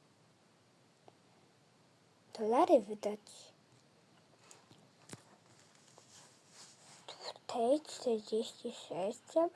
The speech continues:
nawet wydać. No to dużo wy-, chyba macie duże ty-,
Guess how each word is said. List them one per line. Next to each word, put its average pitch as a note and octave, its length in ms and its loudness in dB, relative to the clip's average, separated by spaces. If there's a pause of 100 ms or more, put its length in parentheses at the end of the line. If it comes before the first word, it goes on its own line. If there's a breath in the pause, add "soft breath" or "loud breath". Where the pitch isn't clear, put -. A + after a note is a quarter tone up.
nawet F4+ 420 2
wydać. E4 500 2 (600)
No G#3 160 -6
to A3+ 120 4
dużo C4 380 10
wy-, G#3 240 6 (580 loud breath)
chyba B3 180 4
macie B3 280 2
duże D4+ 400 0
ty-, A#3+ 560 4